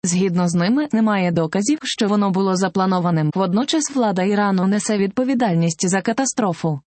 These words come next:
У березні цього року Іран представив остаточний звіт щодо розслідування катастрофи пасажирського лайнера авіакомпанії мау.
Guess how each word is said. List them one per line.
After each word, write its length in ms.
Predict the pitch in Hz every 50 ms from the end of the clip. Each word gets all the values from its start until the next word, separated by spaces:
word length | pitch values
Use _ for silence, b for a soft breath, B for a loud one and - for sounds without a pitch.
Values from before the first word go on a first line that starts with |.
| _ _ _ _ _ _ _ _ _ _
У 80 | - 202
березні 480 | 190 196 208 202 196 190 170 160 196 208
цього 320 | - 220 214 202 220 226
року 320 | 220 185 220 - 311 311
Іран 320 | 294 269 254 269 262 240 214
представив 600 | - 214 208 202 - - - 208 202 202 196 185
остаточний 680 | 202 202 196 - 208 202 - 190 185 - - 180 180 175
звіт 300 | 160 156 175 240 294 330
щодо 320 | 294 - - 277 226 233
розслідування 680 | 220 226 220 - 226 233 226 208 208 233 240 233 240 247
катастрофи 720 | 247 - 254 247 - 254 247 - - 247 202 - - 170
пасажирського 800 | 165 - 190 - 202 190 175 185 175 160 - - 202 196 220 240
лайнера 540 | 247 247 226 202 175 160 170 185 190 185 185
авіакомпанії 840 | 180 185 185 180 175 - 196 190 165 196 185 180 180 175 170 185 208
мау. 400 | 220 233 220 175 151 147 143